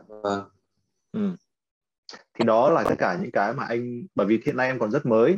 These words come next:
Speaker 2: cho nên em còn rất nhiều thứ phải làm. Cho nên là
Speaker 1: Vâng.
Speaker 2: em phải có định hình về cái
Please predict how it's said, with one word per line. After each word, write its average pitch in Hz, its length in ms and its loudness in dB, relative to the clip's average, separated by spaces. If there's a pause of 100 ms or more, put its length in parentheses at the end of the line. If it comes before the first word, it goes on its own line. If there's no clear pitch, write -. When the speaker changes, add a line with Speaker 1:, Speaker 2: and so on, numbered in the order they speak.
Speaker 2:
cho 139 100 -4
nên 135 140 -2
em 117 60 -6
còn 107 120 0
rất 156 100 0
nhiều 139 160 0
thứ 117 100 0
phải 98 100 0
làm. 90 200 0 (1600)
Cho - 100 -2
nên 135 160 2
là 110 260 0
Speaker 1:
Vâng. 95 160 -12
Speaker 2:
em 131 160 -2
phải 101 120 -4
có 127 80 2
định - 200 -2
hình 98 260 -4
về 95 240 -2
cái - 80 -6